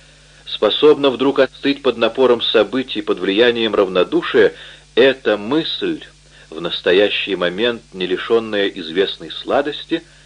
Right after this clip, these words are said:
могла оказаться в будущем новым испытанием. Госпожа де Фонтанен закрыла глаза. Она решила не заглядывать вперед.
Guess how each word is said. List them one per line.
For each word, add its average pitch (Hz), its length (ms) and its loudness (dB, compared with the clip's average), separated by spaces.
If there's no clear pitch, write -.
могла 85 460 0
оказаться 90 680 -2
в 73 100 -10
будущем 107 520 -8
новым 90 300 -2
испытанием. 92 680 -10
Госпожа - 440 0
де 101 100 2
Фонтанен 101 540 -2
закрыла 98 420 0
глаза. 95 440 -2
Она 95 340 2
решила 139 520 2
не 135 120 -2
заглядывать 123 640 2
вперед. 110 640 0